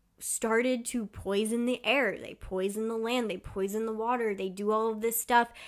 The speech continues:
They don't protect anything that's sacred. They don't do anything to help Mother Earth. All they do is take and, and just made us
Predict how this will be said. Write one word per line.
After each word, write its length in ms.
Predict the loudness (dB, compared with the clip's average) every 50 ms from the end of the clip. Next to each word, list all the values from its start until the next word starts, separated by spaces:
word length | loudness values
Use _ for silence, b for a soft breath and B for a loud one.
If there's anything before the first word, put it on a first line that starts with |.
| B B B
They 160 | -2 -2 0 0
don't 380 | 0 0 2 2 2 0 -2
protect 420 | -4 -4 -2 0 -2 -2 -2 -2 -4
anything 420 | -4 -2 -2 -2 -4 -4 -6 -6
that's 240 | -6 -8 -8 -8 -6
sacred. 540 | -6 -6 -6 -6 -4 -2 0 2 2 2 0
They 160 | -2 -2 -2
don't 540 | -2 0 2 2 4 4 2 2 0 -2 -4
do 320 | -2 -2 0 0 0 -2 -4 -2
anything 540 | -2 2 4 4 4 2 2 0 -2 -2 -2 -4
to 80 | -6
help 260 | -6 -4 -2 -2 -2
Mother 280 | -2 -4 -4 -4 -4 -4
Earth. 360 | -2 0 2 2 0 0 -2 -10 B B B B B B B 8
All 220 | 8 10 10 8
they 140 | 8 6 4
do 240 | 4 2 0 0 0
is 200 | 0 -2 -4 -8
take 440 | -10 -6 -2 0 0 0 0 -2 -2
and, 300 | -2 0 0 -2 -2 -4 -6 -4
and 180 | -2 0 0 0
just 200 | -2 -2 -2 -2
made 300 | -2 0 0 0 2 0
us 260 | 0 -2 -4 -8